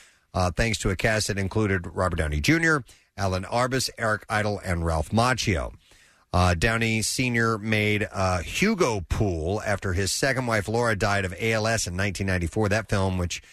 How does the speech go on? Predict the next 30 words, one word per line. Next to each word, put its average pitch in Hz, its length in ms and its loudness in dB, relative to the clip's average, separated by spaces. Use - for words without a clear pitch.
world 104 180 2
premiered 104 200 2
at 95 60 -2
the 87 60 -4
Sundance, 104 640 0
uh, 87 440 2
Film 90 240 0
Festival 95 340 0
in 92 80 0
ninety-seven, 95 500 2
promotes 92 360 0
awareness 92 360 0
of 82 100 -4
A 101 180 -2
L 92 180 2
S. 87 240 2
His 87 80 -2
documentary, 95 680 2
and 92 100 -4
by 120 120 2
the 131 100 0
way, 160 100 2
he 131 60 0
did 123 160 -2
a 139 60 -4
documentary, 143 580 0
I 95 40 0
didn't 127 180 0
know 147 120 4
this, 127 280 -2